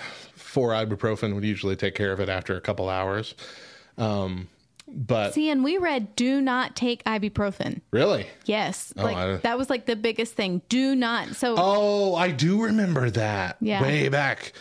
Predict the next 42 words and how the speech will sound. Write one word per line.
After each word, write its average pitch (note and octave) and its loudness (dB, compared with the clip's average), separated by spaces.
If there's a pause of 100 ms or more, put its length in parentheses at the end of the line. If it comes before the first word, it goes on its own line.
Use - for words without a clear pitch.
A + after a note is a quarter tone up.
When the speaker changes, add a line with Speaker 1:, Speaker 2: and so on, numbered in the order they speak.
(240)
Speaker 1:
But C#3+ 4
that F#3+ 2
was D#3 2
because C3 2
it C3+ 2
would A2 0
make B2 -2 (760)
lung C3 2
problems G#2 0
worse G2+ -2
if G#2+ -6
you G#2 0
developed F2+ -6
them, - -16
I - -14
think. - -16 (100)
Speaker 2:
Yeah. G#3 -4
Speaker 1:
Something A#2 0
like F2+ -4
that. - -8 (400)
Something D#3 2
about C#3 2
the G#2 -4
seriousness F#2+ 0
of, F2+ -4
like, F2+ -4
if G2 -8
you're G2+ -6
in F#2 -6
the F2 -6
hospital D#2+ -6
or B1 -16
whatever. C2+ -16
Speaker 2:
Okay. G3 0 (100)
Speaker 1:
But C3+ 4
anyway, F#2 -4 (400)
took D3+ 4
it, B2+ 4
I F#2+ 0
was E2+ -4
fine. - -14 (460)
Um, A2 2